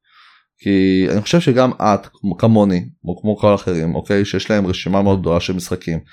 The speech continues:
שחלקם הרב הוא שיחק, זה סוג של מרגיש לו שאת העניין הזה של וואלה, יש לי משחקים, יש לי מלא משחקים, ואני גם אמשיך לשחק משחקים, עד שיהיה, עד שימאס לי,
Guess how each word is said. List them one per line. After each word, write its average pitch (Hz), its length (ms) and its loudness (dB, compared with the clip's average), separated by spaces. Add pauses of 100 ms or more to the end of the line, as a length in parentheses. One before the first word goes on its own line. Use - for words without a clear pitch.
(320)
שחלקם 98 1040 0
הרב 92 280 2
הוא 95 80 -4
שיחק, - 460 -6
זה 87 420 -2
סוג 117 220 -6
של 160 140 -2
מרגיש 127 300 -2
לו 135 100 2
שאת 117 340 4
העניין 110 200 2
הזה 110 120 0
של 101 260 2 (480)
וואלה, 123 320 4 (240)
יש 101 180 -2
לי 113 60 0
משחקים, 127 580 -2 (400)
יש - 140 -10
לי 82 60 -4
מלא 92 160 0
משחקים, 117 560 -2
ואני 92 140 0
גם 92 120 0
אמשיך 127 320 -4
לשחק 127 300 -2
משחקים, 120 540 -2 (880)
עד 113 180 4
שיהיה, 98 320 2 (180)
עד 113 200 0
שימאס 104 500 2
לי, - 80 -8